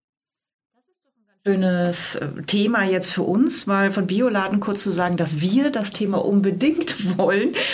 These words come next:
und euch schon ganz lange unterstützen, die Ö T Z, aber vor allen Dingen auch, äh, im Projekt Zukunft, die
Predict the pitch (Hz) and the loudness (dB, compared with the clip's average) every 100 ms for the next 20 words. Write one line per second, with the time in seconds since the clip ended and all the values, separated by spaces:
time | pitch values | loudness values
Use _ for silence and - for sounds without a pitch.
0 | - - - 226 214 - 190 240 302 - | -4 -6 -4 -2 -2 0 0 2 0 -2
1 | 196 208 190 175 160 233 240 233 - 254 | -2 0 0 0 0 2 2 0 -2 -4
2 | - 226 202 202 202 208 208 196 185 185 | -2 0 0 0 -2 -2 -2 -2 -2 -2
3 | - 180 196 185 175 180 180 180 180 180 | -2 0 0 0 -2 -4 -2 -2 0 -2
4 | 175 185 180 180 - 233 220 208 202 202 | -2 -2 -2 -2 -4 -4 -2 2 2 2
5 | 180 180 185 | 0 0 -2